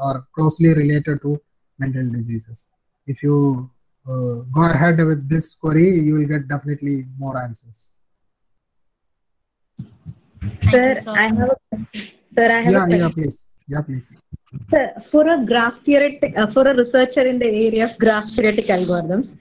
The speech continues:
Speaker 2: where would be a starting point in the computational biology? Like, what would be the starting point?
Speaker 1: Starting point means, uh, first of all, uh,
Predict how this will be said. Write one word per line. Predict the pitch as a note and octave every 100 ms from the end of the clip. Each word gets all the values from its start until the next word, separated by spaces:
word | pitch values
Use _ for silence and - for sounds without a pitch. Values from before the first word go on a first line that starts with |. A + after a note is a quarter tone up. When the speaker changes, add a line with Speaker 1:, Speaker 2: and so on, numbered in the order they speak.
| _ _ -
Speaker 2:
where | A#3+ C4+ C#4+
would | D4+ C#4+
be | D4+ D4
a | D4
starting | D4 B3+ G#3+ G#3+ C4+ C4
point | G#3+ F3+ F3 F3 -
in | G#3+ A3
the | A3 A3+
computational | G#3+ G#3 G#3 G#3+ A3 G#3
biology? | F#3+ E3+ E3+ E3
Like, | E3+ E3+ E3+
what | G#3 A3 A3
would | B3+
be | A3 A#3
the | B3+
starting | A3 F3+ G#3+ G#3
point? | G#3 D#3+ D#3 D#3 - _ _ _ _ _ _ _ _ _ _ _ _ _ _ _ _ _ _
Speaker 1:
Starting | - D#3 D#3+ E3 G#3+ A3
point | G3 G3+ G#3+ G#3+ G#3
means, | G#3 G#3 G#3+ G3+ G3+
uh, | G3 F#3 E3+
first | E3+ -
of | G#3
all, | A3 A3 A3
uh, | G3+ F3+ D#3+ C#3